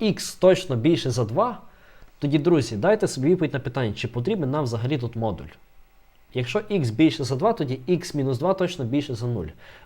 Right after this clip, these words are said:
А якщо ми беремо модуль з, з додатнього числа, тоді модуль можна просто не писати. Таким чином, ми з вами доходимо до висновку, що можна просто чисельник переписати в ось такому вигляді. Тоді у нас ікси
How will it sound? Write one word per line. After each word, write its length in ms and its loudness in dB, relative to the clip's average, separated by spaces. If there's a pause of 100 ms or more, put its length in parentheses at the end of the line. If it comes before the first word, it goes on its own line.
А 80 0
якщо 260 2
ми 80 2
беремо 300 2
модуль 280 0
з, 120 -6 (120)
з 240 0
додатнього 520 0
числа, 320 2
тоді 260 0
модуль 280 2
можна 300 0
просто 300 -2
не 60 -4
писати. 460 -10 (440)
Таким 340 2
чином, 480 0 (1000)
ми 120 0
з 60 2
вами 160 4
доходимо 420 0
до 120 -2
висновку, 420 -2
що 280 -4 (480)
можна 380 0
просто 280 2
чисельник 440 -4
переписати 440 -4
в 60 0
ось 120 -2
такому 320 -4
вигляді. 380 -6 (3500)
Тоді 260 6
у 100 8
нас 320 -2
ікси 560 0